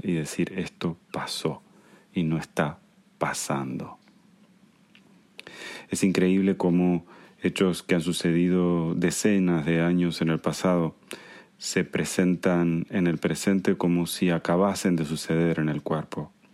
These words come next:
Es por eso que, como te comentaba el otro día, Bessel van der Kolk, uno de mis más grandes maestros en el tema, dice que el cuerpo lleva la cuenta, porque es tan básico en, en la estructura del cerebro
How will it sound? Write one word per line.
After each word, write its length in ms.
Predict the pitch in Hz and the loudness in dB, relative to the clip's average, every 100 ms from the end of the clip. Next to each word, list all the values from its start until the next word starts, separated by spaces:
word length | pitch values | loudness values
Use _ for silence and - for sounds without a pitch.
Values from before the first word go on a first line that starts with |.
| _ - - - - - | _ -20 -18 -16 -8 -6
Es 100 | - | 0
por 180 | 95 | 2
eso 280 | 92 - 95 | 2 2 0
que, 380 | - 87 90 95 - | 2 2 2 -2 -6
como 240 | - 82 | -2 0
te 80 | 82 | 0
comentaba 800 | - 80 82 85 90 87 87 87 - | 0 0 0 2 2 2 2 -2 -6
el 140 | - 82 | -6 -4
otro 240 | - 85 | 0 2
día, 260 | 87 95 85 | 2 2 2
Bessel 600 | 82 85 - 92 82 82 | 0 0 0 0 2 2
van 200 | 82 80 | 0 0
der 200 | 82 - | -2 -2
Kolk, 420 | 104 101 95 - | 0 0 0 -2
uno 260 | 92 85 | 0 2
de 160 | 85 80 | 0 0
mis 380 | 80 76 - - | -2 -2 -8 -6
más 220 | 87 85 | -2 0
grandes 340 | 80 85 82 78 | 0 0 0 0
maestros 540 | 82 80 - 85 78 | 0 0 -2 -4 -2
en 80 | 87 | 0
el 140 | 80 | 0
tema, 220 | 73 92 90 | 0 2 2
dice 260 | 87 90 | 2 -2
que 100 | - | -2
el 80 | 80 | -4
cuerpo 440 | - 98 82 92 | 0 0 2 0
lleva 280 | 82 - 87 | 0 2 2
la 140 | 82 82 | 2 0
cuenta, 560 | - 82 76 - 73 - - - - - - - | 0 0 0 -4 -8 -12 -20 -20 -18 -18 -14 -6
porque 400 | 90 - 92 90 | -2 2 2 2
es 120 | - | 0
tan 400 | - 104 110 95 | 0 2 4 4
básico 680 | 95 95 - 90 - 85 87 | 2 0 -2 -2 0 0 2
en, 280 | 82 80 76 | 0 0 -2
en 160 | 85 | -2
la 60 | 82 | -2
estructura 600 | - 90 80 104 101 95 | -2 -4 0 2 2 2
del 160 | 85 80 | 0 0
cerebro 500 | 92 85 85 87 | 0 2 2 0